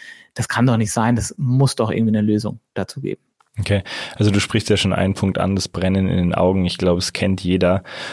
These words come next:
Speaker 2: und es gibt wahrscheinlich nichts Schlimmeres, als wenn man, ähm, ja, gerade im Wasser war und einem die Sonnencreme dann ins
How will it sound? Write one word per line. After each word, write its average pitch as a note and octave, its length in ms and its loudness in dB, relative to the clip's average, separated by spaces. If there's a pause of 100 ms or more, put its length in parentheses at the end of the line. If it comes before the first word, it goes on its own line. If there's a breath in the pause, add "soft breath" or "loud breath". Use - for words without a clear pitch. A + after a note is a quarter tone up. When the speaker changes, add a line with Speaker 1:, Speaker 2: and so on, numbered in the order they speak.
(120)
Speaker 2:
und F#2+ 120 0
es F#2+ 120 -2
gibt - 200 0
wahrscheinlich F#2 340 2
nichts - 280 -2
Schlimmeres, F2+ 500 2
als F2 300 -2
wenn E2+ 140 0
man, E2+ 240 0 (540 loud breath)
ähm, F2 440 0
ja, E2+ 360 0
gerade E2+ 280 2
im F2 140 2
Wasser F2 340 2
war E2+ 220 4
und E2+ 180 0
einem E2 240 0
die E2 100 0
Sonnencreme F2 560 0
dann E2 140 2
ins E2+ 320 -4